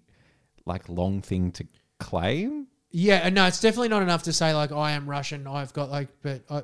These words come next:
Speaker 2: and I'm pretty sure his accent is pretty much just, um, fucking, uh, just from his parents.
Speaker 1: Does he speak
Speaker 2: Do you know what I
Speaker 1: Russian?
Speaker 2: mean? He speaks a, he does speak Russian because he was, he was about to interview Vladimir Putin.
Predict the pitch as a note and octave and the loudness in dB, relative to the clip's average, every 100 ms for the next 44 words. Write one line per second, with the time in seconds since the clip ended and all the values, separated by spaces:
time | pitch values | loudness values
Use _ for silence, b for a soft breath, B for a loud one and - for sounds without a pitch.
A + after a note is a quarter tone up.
0 | - E3 E3 D3+ - F3 F#3+ F3 C#3+ D3+ | 0 2 2 0 0 2 6 4 4 0
1 | - D#3 C#3+ - C#3+ D3 D3 C#3+ C#3+ C#3 | -2 -4 -4 -6 -6 -2 0 0 -2 -4
2 | B2 - C#3+ - - C3+ B2+ B2 A#2+ C3 | -8 -6 -6 -6 -6 -6 -6 -10 -16 -20
3 | _ - B B B B B B - C#3 | _ -20 B B B B B B -8 -6
4 | C3 C#3 B2+ A#2+ A#2+ - - C3+ B2+ B2 | -4 -6 -8 -10 -16 -20 -16 -10 -8 -6
5 | A#2+ A#2 A2+ C3 D#3 - C#3+ A#2+ - C#3 | -8 -10 -12 -6 -4 -4 -8 -10 -10 -6
6 | B2+ A#2+ A2 - - G#2 - - B2+ A#2+ | 0 2 2 0 -2 -4 -4 -4 -2 -4
7 | C3+ F3+ b b b F#3 - G#3 G#3 G#3+ | -6 -8 b b b 0 4 4 4 0
8 | F#3 E3 E3+ F#3 F#3 F3+ D#3 D#3 D#3 D3 | 0 0 2 2 2 0 0 -2 -2 -6
9 | C3+ C#3 D#3 C#3+ D#3+ C3 E3+ F3 D#3+ C#3 | -4 -2 -2 -2 -4 -2 0 0 -2 0
10 | D3+ C#3+ - D#3+ D3 D3+ C3+ C3+ B2+ B2+ | -2 -4 -6 -6 -4 -6 -4 -4 -4 -2
11 | C#3+ C#3 C3+ C3+ - E3+ D#3+ | -2 -2 -4 -4 2 2 0